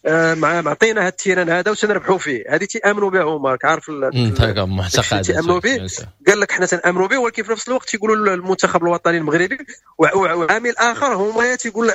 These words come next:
Speaker 1: لان ما عندهمش البطوله، البطوله ديالهم توقفه هذه، هذه، آه، عامين باش ما كايناش بطوله، وهذا ما خلى انه التيرانات الحاله ديالها يعني، آه، تكرفسات بزاف، التيرانات اللي عندهم في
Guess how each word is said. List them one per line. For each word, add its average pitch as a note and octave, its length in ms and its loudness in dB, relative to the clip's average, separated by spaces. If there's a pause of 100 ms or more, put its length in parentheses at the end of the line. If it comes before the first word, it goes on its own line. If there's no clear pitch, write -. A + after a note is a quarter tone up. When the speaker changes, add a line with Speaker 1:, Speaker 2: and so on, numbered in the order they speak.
Speaker 1:
لان G3 340 2
ما G#3+ 120 2
عندهمش A3 280 -2
البطوله، G3 400 2
البطوله D#3 380 0
ديالهم F3+ 200 0
توقفه F#3 460 2
هذه، E3+ 380 -2 (440)
هذه، F3 440 2
آه، D3 460 0
عامين A3 500 -2
باش F#3+ 180 0
ما G3+ 100 2
كايناش G#3+ 360 0
بطوله، G3 380 0 (760)
وهذا F#3 240 2
ما G#3 100 4
خلى G#3 260 2
انه G#3+ 100 0
التيرانات G#3 520 -2
الحاله G3 260 0
ديالها F#3 320 0
يعني، E3+ 460 0 (380)
آه، D3 280 2
تكرفسات F#3 520 0
بزاف، A3 360 -2
التيرانات F3+ 420 0
اللي F3 120 2
عندهم E3+ 240 0
في C#3+ 340 0